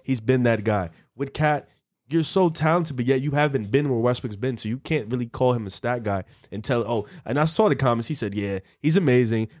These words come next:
but he just plays too quick." Bro, that's his game. Like, w-, you, you, when people say you don't play defense, what you gonna say? That's not true. Like, it's,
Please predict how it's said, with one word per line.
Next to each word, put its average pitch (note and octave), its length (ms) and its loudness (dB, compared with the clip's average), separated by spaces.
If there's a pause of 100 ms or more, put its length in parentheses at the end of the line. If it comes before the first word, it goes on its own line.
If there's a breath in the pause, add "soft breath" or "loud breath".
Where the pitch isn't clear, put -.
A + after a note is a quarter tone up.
but A#2 100 -8
he B2+ 80 -6
just A#2 180 -6
plays B2 220 0
too B2+ 220 -4
quick." C#3 320 0 (320)
Bro, - 160 -6
that's C#3 160 -4
his C#3 120 -6
game. B2+ 440 -2
Like, B2 160 0
w-, A#2+ 180 -10 (260)
you, B2+ 220 -8
you, B2+ 120 -14 (340)
when C3+ 260 2
people F3 240 2
say E3 140 2
you E3 80 6
don't D#3 120 2
play D#3 140 -2
defense, D3 360 -6
what C#3+ 120 -6
you D3+ 60 -10
gonna C#3 120 -2
say? B2+ 160 -4
That's F2+ 200 -10
not G#2 180 -8
true. D#3+ 240 -6 (240 soft breath)
Like, A#2+ 160 -2
it's, - 260 -4